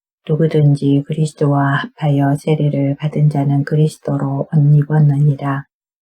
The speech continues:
너희는 유대인이나 헬라인이나 종이나 자주자나 남자나 여자 없이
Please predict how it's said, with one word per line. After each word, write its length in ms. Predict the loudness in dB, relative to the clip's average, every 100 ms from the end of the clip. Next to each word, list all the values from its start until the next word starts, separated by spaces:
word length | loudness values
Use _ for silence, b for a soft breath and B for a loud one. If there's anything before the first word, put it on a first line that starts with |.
| _
너희는 560 | 0 2 4 4 4 4
유대인이나 840 | 0 0 2 2 2 2 -2 -2 -4
헬라인이나 1000 | 0 2 2 4 4 4 2 0 -2 -4 -4
종이나 800 | 0 4 4 2 -2 -2 -4 -6
자주자나 840 | -8 -6 -4 -2 -2 -2 -2 -4 -8 -2
남자나 720 | 2 2 2 0 0 -2 -2
여자 360 | -2 -2 -2 0
없이 520 | -2 -2 -10 -8 -8